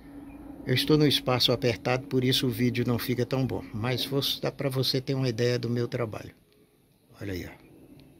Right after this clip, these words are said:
Esse é um trabalho, faço por encomenda, certo? Tá aqui a madeira onde eu trabalho. O lugar é muito apertado pra eu trabalhar, mas eu tra-, com artesanato, sabe como é que é, né? Então, se você, se alguém tiver interesse,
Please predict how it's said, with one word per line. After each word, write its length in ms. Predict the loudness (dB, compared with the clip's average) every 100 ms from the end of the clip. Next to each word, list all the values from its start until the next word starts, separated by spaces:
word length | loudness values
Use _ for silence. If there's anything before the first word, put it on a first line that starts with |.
| -20 -20 -20 -20 -20 -20
Esse 240 | -10 -8 -6
é 40 |
um 80 | -4
trabalho, 420 | -2 0 0 -4
faço 320 | -2 0 0
por 160 | 2 2
encomenda, 600 | 2 -2 2 4 4 2 -6 -20 -20 -20 -20 -20 -20 -20 -20 -20 -20 -20 -20 -20 -20 -2
certo? 380 | 4 4 4 -4 -18 -20 -14
Tá 100 | -12
aqui 180 | -8 -6
a 40 |
madeira 480 | -6 -4 2 2 2
onde 160 | -2 -4
eu 40 |
trabalho. 460 | -6 -4 0 0 0 -8 -20 -20 -20 -20 -20 -20 -8
O 80 | -2
lugar 240 | 2 4
é 40 | 6
muito 260 | 4 2
apertado 500 | 0 0 -2 -4 -4
pra 100 | -4
eu 80 | -4
trabalhar, 480 | -4 -2 0 0 0
mas 240 | 0 0
eu 100 | -4 -4 -8
tra-, 180 | -12 -12
com 120 | -10
artesanato, 840 | -8 -6 -6 -4 -4 -6 -8 -12
sabe 200 | -10 -8
como 140 | -8
é 40 | -8
que 140 | -8
é, 100 | -10
né? 180 | -10 -16 _ _ _ -20 _ _ -10
Então, 180 | -6 -6 -10 _ _ _ -20
se 180 | -14 -10
você, 460 | -6 -2 0 0 -2
se 160 | -2
alguém 280 | -2 -2 -4
tiver 240 | -2 0
interesse, 720 | 0 0 -2 -2 2 2 0